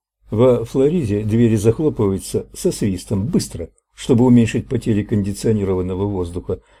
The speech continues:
На какие-то мгновения окружающий мир потерял четкость и стал ярче. Застучало в висках, защекотало в носу. Я наклонил голову и быстро протер глаза большим и средним пальцами, тогда как Джек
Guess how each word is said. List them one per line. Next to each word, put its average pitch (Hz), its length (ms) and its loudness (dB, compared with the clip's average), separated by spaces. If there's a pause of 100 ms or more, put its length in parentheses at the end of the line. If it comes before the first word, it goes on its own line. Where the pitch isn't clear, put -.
(140)
На 123 160 4
какие-то 131 400 0
мгновения 117 560 0
окружающий 117 760 0
мир 110 200 2
потерял 110 400 2
четкость - 520 -4
и 113 40 -4
стал 123 340 -2 (220)
ярче. - 480 0 (440)
Застучало 107 600 0
в 95 60 -2
висках, 110 520 -2
защекотало 98 720 0
в 87 80 -4
носу. 107 440 -4 (380)
Я 117 200 4
наклонил 117 400 4
голову 110 380 2
и 104 80 0
быстро 147 480 -2 (200)
протер 127 680 2
глаза 107 640 2 (280)
большим 113 560 0
и 127 80 -4
средним 117 480 0
пальцами, 82 500 -4
тогда 95 320 -4
как 98 200 -4
Джек 110 340 -4